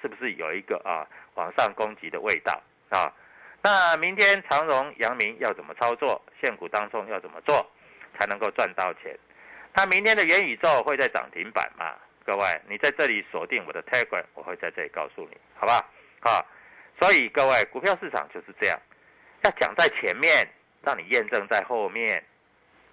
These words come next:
对不对？那如果讲在后面啊，在这里火车过了才在吹口哨，那没有用的啊。那今天啊，我知道现在很多老师在这里又跟你讲所谓的这个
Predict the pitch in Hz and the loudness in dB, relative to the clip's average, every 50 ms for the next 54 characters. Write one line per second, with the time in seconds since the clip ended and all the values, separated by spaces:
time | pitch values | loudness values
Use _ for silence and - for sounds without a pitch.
0 | _ - 165 175 190 208 196 185 - - - _ _ _ _ - - - - - | _ 0 2 4 6 6 6 6 4 0 -6 _ _ _ _ -20 -20 -20 -20 -20
1 | - - - 214 220 208 226 214 190 - - 113 101 117 - 185 180 147 202 202 | -8 0 2 4 4 4 4 4 2 4 4 2 2 4 4 4 4 6 6 4
2 | 185 165 180 196 190 185 151 117 - - _ _ - 123 127 123 117 113 107 95 | 4 4 4 4 4 4 4 2 0 -4 _ _ 0 4 4 6 6 6 6 4
3 | 85 82 - 156 156 147 - 165 135 117 104 107 101 - - 110 107 - - 180 | 4 2 2 0 0 2 2 0 0 0 0 -2 -4 -4 -2 -2 -2 0 2 2
4 | 180 180 - 185 170 143 131 117 104 123 131 143 151 143 - - - 147 147 - | 2 2 2 2 2 4 2 2 2 0 0 2 2 0 0 0 0 0 0 0
5 | - 87 - - 131 147 127 - - - 117 104 95 92 85 82 78 92 101 85 | -2 -6 -2 0 2 2 2 2 0 -4 -8 -6 -4 -2 -4 -4 -2 -2 -4 -4
6 | 80 78 78 - - - _ _ _ _ _ _ - 101 87 76 - - - - | -4 -6 -12 -16 -16 -18 _ _ _ _ _ _ -2 0 0 0 -2 -6 -16 -20
7 | - - - - - - - - 185 185 185 185 175 175 165 165 160 - 196 190 | -20 -20 -20 -20 -20 -8 -2 0 2 4 4 4 4 4 4 2 2 2 2 2
8 | 185 190 190 190 185 185 180 175 - _ - 117 107 101 95 90 92 95 92 101 | 4 4 4 4 4 4 2 -2 -8 _ -2 2 2 4 4 4 2 0 -2 -4
9 | 110 - - - 170 160 143 - 165 147 147 131 110 95 92 - 127 127 113 92 | -6 -6 -2 2 2 2 2 2 -2 -2 -2 -2 -2 -2 -4 -2 0 0 2 0
10 | 78 - - 120 120 123 120 - - 110 107 - 120 113 95 - 110 104 98 - | 0 -2 -6 -8 -8 -8 -6 -4 -2 -4 -2 -2 -6 -8 -6 -6 -6 -6 -4 -4
11 | 117 107 107 110 - - 82 73 78 76 - 76 80 101 98 90 - 78 78 92 | -6 -6 -6 -6 -4 -4 -4 -4 -4 -8 -10 -8 -8 -6 -6 -6 -8 -10 -10 -10
12 | 87 - 80 76 | -10 -8 -8 -8